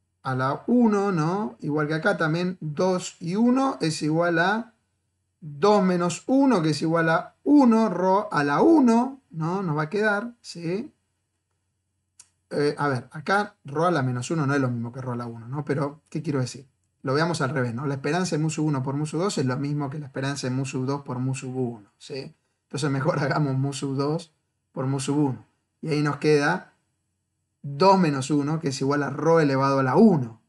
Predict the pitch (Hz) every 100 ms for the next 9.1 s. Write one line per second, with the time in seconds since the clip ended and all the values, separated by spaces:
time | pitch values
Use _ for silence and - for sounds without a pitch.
0 | _ _ - 147 143 - - - 147 147
1 | 151 139 180 135 151 123 _ _ - 170
2 | 160 156 135 156 196 135 117 113 135 139
3 | 110 104 _ _ _ - 127 143 143 151
4 | 160 135 139 151 156 156 139 123 113 -
5 | 123 151 135 131 - 127 143 151 _ _
6 | _ 135 131 135 143 143 135 131 131 131
7 | 165 131 120 131 117 123 131 127 _ 131
8 | 160 156 160 139 156 151 147 147 175 185